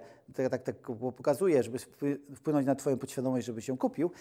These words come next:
<laughs> Natomiast wtedy, kiedy idę do prezesa i, i daję mu, mówi, "O, napisałeś książkę".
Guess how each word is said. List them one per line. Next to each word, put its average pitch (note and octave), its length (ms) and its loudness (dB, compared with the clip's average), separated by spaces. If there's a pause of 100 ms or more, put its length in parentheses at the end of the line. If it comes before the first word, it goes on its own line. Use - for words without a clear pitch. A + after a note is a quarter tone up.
(320)
<laughs> - 360 -16
Natomiast F#3 520 6
wtedy, G#3 160 0
kiedy G#3+ 200 0
idę F#3+ 180 4
do D#3+ 100 6
prezesa D#3+ 720 6
i, C#3+ 240 0 (280)
i C3+ 60 -6
daję E3+ 260 6
mu, D3+ 160 2
mówi, C#3 200 2
"O, D#4 200 10
napisałeś F#3+ 420 10
książkę". F3 540 8